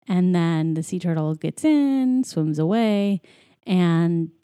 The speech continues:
the ocean then is sort of, like, giving her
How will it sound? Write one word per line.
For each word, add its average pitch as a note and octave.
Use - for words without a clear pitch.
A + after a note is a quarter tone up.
the -
ocean F3
then D#3+
is -
sort E3
of, D#3
like, D#3
giving E3
her D#3+